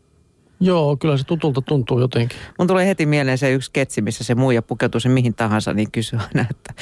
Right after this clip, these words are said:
Speaker 2: "Does my ass look big on this?" <laughs>
Speaker 1: Joo. No nyt siihen saa sitten monta vastausta
Speaker 2: Juu.
Speaker 1: saman tien. No juu, sitten ot-, otetaan vielä vastausta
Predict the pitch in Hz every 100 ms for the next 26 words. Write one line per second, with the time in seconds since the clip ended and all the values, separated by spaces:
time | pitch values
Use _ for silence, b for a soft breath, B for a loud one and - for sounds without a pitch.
0 | B - 143 143 131 131 - 143 113 -
1 | 120 113 117 123 113 110 - 127 - 151
2 | 165 - - - - - 254 - 233 -
3 | 233 - 160 147 170 139 B B B B
4 | B B 180 185 - 143 127 123 147 143
5 | - 156 165 135 127 135 - 170 139 127
6 | 120 107 101 110 95 - _ b b b
7 | _ _ _ _ _ _ _ _ _ _
8 | - B B B B 196 208 190 170 -
9 | 170 - 160 170 165 170 175 185 180 -
10 | 165 -